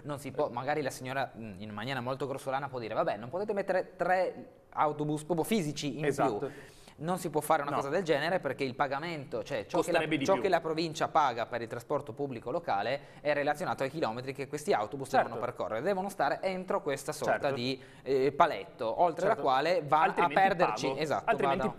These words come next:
Speaker 2: pago,
Speaker 1: pagare.
Speaker 2: altrimenti l'ente pubblico deve pagare di più il servizio, chiaramente, perché il servizio viene fatturato quei chilometri in più, vengono fatturati perché vogliono dire carburante, vogliono dire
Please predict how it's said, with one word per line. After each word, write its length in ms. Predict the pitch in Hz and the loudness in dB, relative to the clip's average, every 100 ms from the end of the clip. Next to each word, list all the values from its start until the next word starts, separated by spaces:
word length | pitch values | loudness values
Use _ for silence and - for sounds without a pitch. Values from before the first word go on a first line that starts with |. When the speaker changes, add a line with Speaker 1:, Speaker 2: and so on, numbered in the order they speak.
| 156 | 4
Speaker 2:
pago, 140 | 156 | 4
Speaker 1:
pagare. 160 | 208 160 | 2 2
Speaker 2:
altrimenti 340 | 160 160 156 | 0 -4 -2
l'ente 240 | 170 151 165 | -2 -2 -4
pubblico 320 | 156 160 185 | -4 -2 -2
deve 160 | 151 139 | -2 0
pagare 400 | 151 131 131 175 | 0 2 0 0
di 120 | 202 | -4
più 180 | 131 135 | -2 -2
il 100 | 220 | -2
servizio, 480 | - 107 117 113 165 | -4 -6 -6 -4 -2
chiaramente, 440 | 135 131 110 107 | -2 -2 -4 -4
perché 200 | 131 113 | -4 -4
il 60 | 104 | -2
servizio 400 | 151 113 - 156 | -2 -2 -2 0
viene 220 | 127 117 | 0 -2
fatturato 480 | 139 - 131 127 - | -4 0 2 2 0
quei 180 | 127 120 | -8 -6
chilometri 380 | 127 127 139 | -2 -2 -4
in 80 | 139 | -8
più, 160 | - 120 | -4 -4
vengono 320 | 127 117 117 | -4 -4 -6
fatturati 640 | - - 143 107 - 151 - - - | -6 -2 2 0 0 -6 -6 -12 -6
perché 220 | 131 117 | -4 -2
vogliono 300 | 104 101 101 | -4 -4 -4
dire 200 | 107 98 | -4 -4
carburante, 600 | 104 95 101 147 170 196 | -6 -4 0 0 -2 -4
vogliono 280 | 120 107 104 | -4 -4 -6
dire 300 | 107 110 | -4 -4